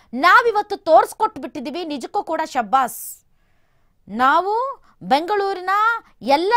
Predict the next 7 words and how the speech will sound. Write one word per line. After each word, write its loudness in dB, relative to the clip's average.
ಸಂಘಟನೆಗಳಿಗೂ -4
ನಿಜಕ್ಕೂ -2
ಕೂಡ 0
ಒಂದು -4
ದೊಡ್ಡ -2
ಶಬಾಸ್ಗಿರಿ 0
ಹೇಳ್ಬೇಕು. 0